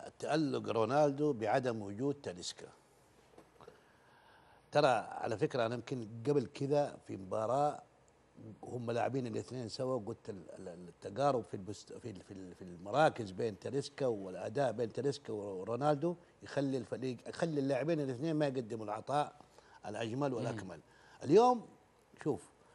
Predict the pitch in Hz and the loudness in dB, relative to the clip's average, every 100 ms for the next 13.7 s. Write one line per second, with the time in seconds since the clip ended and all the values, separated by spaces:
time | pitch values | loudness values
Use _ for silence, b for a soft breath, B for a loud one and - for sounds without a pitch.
0 | b b b b _ 113 113 165 202 131 | b b b b _ -6 2 4 4 4
1 | 127 143 143 135 - - - 131 127 233 | 2 0 0 -2 -8 -20 -4 -2 8 10
2 | 233 - 151 170 - - 139 185 - - | 10 8 8 8 4 2 4 4 -4 -20
3 | _ _ _ _ _ _ 110 104 131 - | _ _ _ _ _ _ -12 -4 -4 -4
4 | 120 113 113 107 135 156 151 139 208 208 | -4 -2 0 4 8 10 10 8 4 2
5 | b b b b b _ - - 113 143 | b b b b b _ -4 -2 2 8
6 | 160 147 147 127 113 123 131 - 117 120 | 8 8 6 4 2 0 -2 -4 -4 0
7 | 143 165 214 - - B B B - 202 | 4 4 4 -8 -20 B B B -2 2
8 | 190 180 156 - - 160 147 135 - 151 | 4 4 2 -4 4 4 4 0 -2 -4
9 | 127 123 156 147 165 151 - - - - | -2 0 0 2 0 -2 -12 -12 -10 -2
10 | 147 117 123 123 - _ _ _ _ _ | 0 0 -4 -6 -16 _ _ _ _ _
11 | _ _ _ - 110 101 98 95 92 101 | _ _ _ -4 -2 -2 -2 -6 -6 -6
12 | 98 117 135 123 113 120 110 - 117 127 | 0 4 6 4 0 0 0 0 -2 -2
13 | 123 - 104 95 90 - - | -6 -6 -6 -6 -10 -14 -18